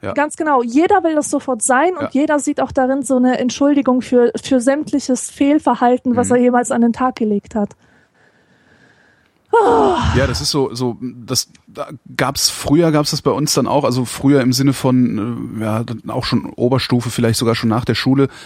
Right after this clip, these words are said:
Speaker 1: wurde das in Köln modern, irgendwie schwul zu sein.
Speaker 2: Ja.
Speaker 1: Ähm,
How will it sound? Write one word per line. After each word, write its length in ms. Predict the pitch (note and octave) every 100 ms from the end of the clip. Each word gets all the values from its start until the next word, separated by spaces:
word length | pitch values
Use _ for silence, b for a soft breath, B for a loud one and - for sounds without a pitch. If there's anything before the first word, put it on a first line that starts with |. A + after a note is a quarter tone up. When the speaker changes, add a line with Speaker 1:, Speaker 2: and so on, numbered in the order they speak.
| B B
Speaker 1:
wurde 200 | A#2 B2+
das 160 | A#2
in 200 | - A#2+
Köln 560 | - G#2+ A#2+ C#3+ D3+ C3+
modern, 560 | A#2+ A2+ G#2+ G#2 B2 B2
irgendwie 440 | C#3 C3 C3 B2+
schwul 400 | - - C3 D3
zu 160 | - A2
sein. 420 | F2 C#2+ C#2 D2+ _ _ -
Speaker 2:
Ja. 300 | A#3+ B3 - _ _ - -
Speaker 1:
Ähm, 400 | G#2 G2 F#2+